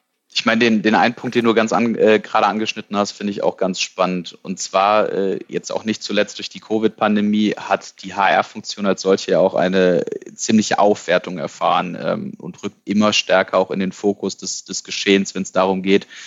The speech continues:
wie kann das Unternehmen sich auch innerhalb dieser Pandemie organisieren und dafür sorgen, dass es auch den Mitarbeitern gut geht und dass es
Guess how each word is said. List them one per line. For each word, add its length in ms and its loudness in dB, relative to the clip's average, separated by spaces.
wie 220 0
kann 220 2
das 160 2
Unternehmen 580 2
sich 200 -6
auch 100 -6
innerhalb 360 2
dieser 220 0
Pandemie 640 0
organisieren 720 2
und 100 -4
dafür 240 -2
sorgen, 340 0
dass 120 -4
es 180 -8
auch 200 -2
den 240 -10
Mitarbeitern 680 0
gut 220 -4
geht 240 -4
und 140 -10
dass 120 -4
es 300 -10